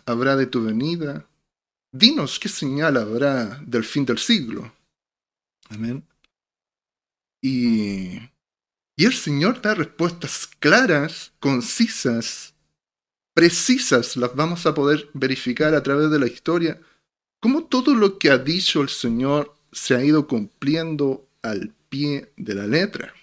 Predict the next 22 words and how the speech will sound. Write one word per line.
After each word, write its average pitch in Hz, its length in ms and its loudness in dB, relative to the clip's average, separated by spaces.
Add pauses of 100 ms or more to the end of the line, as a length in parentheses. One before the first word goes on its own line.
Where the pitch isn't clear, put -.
(1000)
¿Qué - 80 -4
más 151 160 -4
está 135 240 2
decir 123 320 0
que 139 80 -2
la 101 120 -4
palabra 123 380 -2
dice, 127 440 -2 (760)
"El 131 100 0
cielo 226 340 4
y - 20 2
la 151 160 8
tierra 185 360 4
pasarán, 165 720 -2 (240)
pero 196 240 6
mis 165 260 -6
palabras 113 1080 -4
no 143 340 2
pasarán", 117 800 -4
dijo 104 240 -4
el 90 60 -8
Señor? 98 400 -6